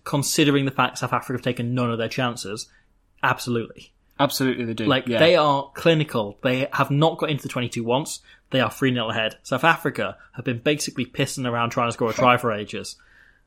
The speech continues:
Speaker 1: And there's a moment on the commentary before the game starts where the commentator says,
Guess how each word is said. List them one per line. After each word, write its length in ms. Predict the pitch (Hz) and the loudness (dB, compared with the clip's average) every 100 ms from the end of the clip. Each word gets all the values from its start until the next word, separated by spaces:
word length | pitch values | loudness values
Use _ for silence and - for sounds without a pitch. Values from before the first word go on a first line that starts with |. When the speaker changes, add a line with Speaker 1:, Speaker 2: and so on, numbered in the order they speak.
| _ 151 | _ 2
Speaker 1:
And 120 | 156 | 4
there's 80 | 180 | 4
a 40 | |
moment 320 | 208 254 233 | 6 6 4
on 80 | 160 | -2
the 60 | 165 | 2
commentary 380 | 180 170 151 | 2 2 -4
before 200 | 127 127 | -6 -2
the 60 | 123 | -2
game 160 | 117 113 | -2 -4
starts 460 | - 127 101 - | -2 -2 -4 -4
where 260 | 135 123 120 | -2 0 0
the 80 | 127 | 2
commentator 440 | 160 156 147 123 | 2 4 2 -2
says, 240 | 120 110 | -2 -4